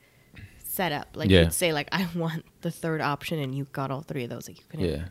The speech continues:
Speaker 1: you know. But, um, but it was super cool 'cause it, like, spins. The restaurant spins.
Speaker 2: Oh, the actual,
Speaker 1: The act-
Speaker 2: yeah.
Speaker 1: 'cause you're at the Space Needle, you're on,
Speaker 2: You're way
Speaker 1: like,
Speaker 2: up
Speaker 1: you know,
Speaker 2: there, right?
Speaker 1: you're
Speaker 2: I
Speaker 1: way
Speaker 2: mean,
Speaker 1: up there.
Speaker 2: we take, like, elevator up there or some shit?
Speaker 1: Yeah.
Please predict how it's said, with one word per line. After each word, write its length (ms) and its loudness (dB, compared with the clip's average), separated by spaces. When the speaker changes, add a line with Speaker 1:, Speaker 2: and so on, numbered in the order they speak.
Speaker 1:
you 100 -8
know. 120 -10
But, 320 4
um, 380 -4
but 100 2
it 40 6
was 100 2
super 240 0
cool 200 4
'cause 180 6
it, 80 4
like, 180 4
spins. 580 4
The 440 4
restaurant 400 2
spins. 460 2
Speaker 2:
Oh, 80 8
the 80 4
actual, 560 6
Speaker 1:
The 80 6
act- 240 8
Speaker 2:
yeah. 60 2
Speaker 1:
'cause 180 4
you're 120 8
at 160 6
the 180 0
Space 380 0
Needle, 200 0
you're 220 0
on, 160 2
Speaker 2:
You're 80 8
way 160 12
Speaker 1:
like, 40 12
Speaker 2:
up 60 10
Speaker 1:
you 40 0
know, 80 0
Speaker 2:
there, 80 6
right? 100 8
Speaker 1:
you're 100 8
Speaker 2:
I 40 6
Speaker 1:
way 100 6
Speaker 2:
mean, 80 8
Speaker 1:
up 140 6
there. 160 2
Speaker 2:
we 120 10
take, 180 8
like, 120 6
elevator 420 6
up 120 4
there 120 4
or 40 4
some 180 0
shit? 160 0
Speaker 1:
Yeah. 240 0